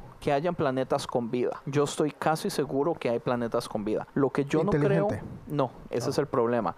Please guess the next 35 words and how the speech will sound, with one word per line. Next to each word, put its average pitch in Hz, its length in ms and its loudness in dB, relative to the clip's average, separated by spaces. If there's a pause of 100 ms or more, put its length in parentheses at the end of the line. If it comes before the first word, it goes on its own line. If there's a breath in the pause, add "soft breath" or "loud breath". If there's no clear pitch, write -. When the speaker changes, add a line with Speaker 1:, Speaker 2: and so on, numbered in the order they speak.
(280 loud breath)
Speaker 1:
Lo 143 140 2
que 147 100 2
yo 147 180 2
no 180 120 -2
creo 180 400 2
es 131 180 0
que 156 140 0
hayan 147 440 0
vida 147 380 0
inteligente 165 600 -2
al 180 100 0
nivel 147 260 2
de 196 100 -2
nosotros, - 600 0
porque 180 200 0
uno 170 120 0
podría 185 280 2
decir, 175 220 0
un 151 100 0
delfín 202 340 -2
es 196 120 -4
inteligente, 135 640 -4
un 143 180 0
perro 196 440 2
es 151 100 2
súper 143 460 -2
inteligente, 117 640 -4
pero 165 360 2 (120)
el 151 260 0
nivel 151 300 2
de 208 100 0
nosotros, 190 640 0
man, 139 220 2
yo 131 360 2
l-, - 300 -8